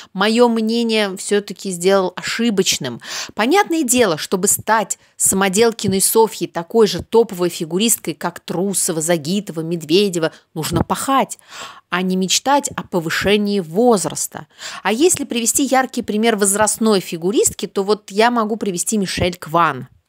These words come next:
Хочу отметить, что она пятикратная чемпионка мира по фигурному катанию.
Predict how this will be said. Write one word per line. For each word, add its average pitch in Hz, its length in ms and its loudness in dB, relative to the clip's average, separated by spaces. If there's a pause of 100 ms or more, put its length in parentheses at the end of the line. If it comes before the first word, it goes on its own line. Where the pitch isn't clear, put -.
(140)
Хочу 180 320 0
отметить, 247 480 0
что - 160 -4
она 170 120 -2
пятикратная 202 920 -2
чемпионка 185 800 -2
мира 185 340 2
по 190 140 -4
фигурному 165 720 -4
катанию. 160 580 -4